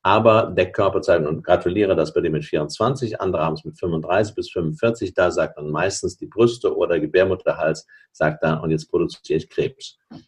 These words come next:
Und das sind die großen, großen Krankheiten der Frauen, die ihr Frau sein und ihren weiblichen Körper nicht lieben.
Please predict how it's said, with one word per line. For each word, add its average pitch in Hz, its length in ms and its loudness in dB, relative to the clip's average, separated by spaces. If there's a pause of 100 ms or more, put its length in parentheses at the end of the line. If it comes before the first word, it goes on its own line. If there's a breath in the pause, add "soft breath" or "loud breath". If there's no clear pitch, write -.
(120)
Und 80 80 -10
das 82 180 -2
sind 82 180 0
die 80 140 0
großen, 92 520 2
großen 78 560 -4 (840)
Krankheiten 95 600 2
der 87 160 4
Frauen, 113 540 2
die 101 180 -2
ihr 98 140 4
Frau 87 340 4
sein 87 380 -2
und 127 240 -2
ihren 98 200 0
weiblichen 82 380 -2
Körper 80 400 -2
nicht 80 300 -4
lieben. 78 320 -4